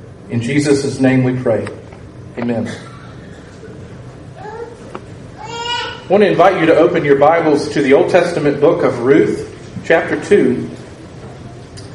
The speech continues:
Ruth chapter two, we're going to be reading, uh, verses seventeen to twenty-three. The sermon this morning is entitled, Amazed by Grace. Amazed by Grace. Ruth chapter two,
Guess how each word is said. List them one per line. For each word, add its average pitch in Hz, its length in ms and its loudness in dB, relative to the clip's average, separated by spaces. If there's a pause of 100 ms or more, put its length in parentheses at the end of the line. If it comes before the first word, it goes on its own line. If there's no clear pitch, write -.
(220)
Ruth 190 280 2
chapter 180 320 2
two, 170 260 2
we're 143 120 6
going 160 200 2
to 147 60 -4
be 151 120 2
reading, 143 580 2 (120)
uh, 135 100 -2
verses 143 500 0
seventeen 170 760 -2 (260)
to - 120 -2
twenty-three. 160 720 0
The - 160 -4
sermon 170 380 0
this 139 160 0
morning 151 300 0
is 139 140 2
entitled, 143 680 4 (220)
Amazed 180 960 0
by 151 160 6
Grace. - 680 0 (1080)
Amazed 160 540 0
by 147 160 6
Grace. 135 580 0 (460)
Ruth 170 340 2
chapter 185 400 2
two, 135 420 2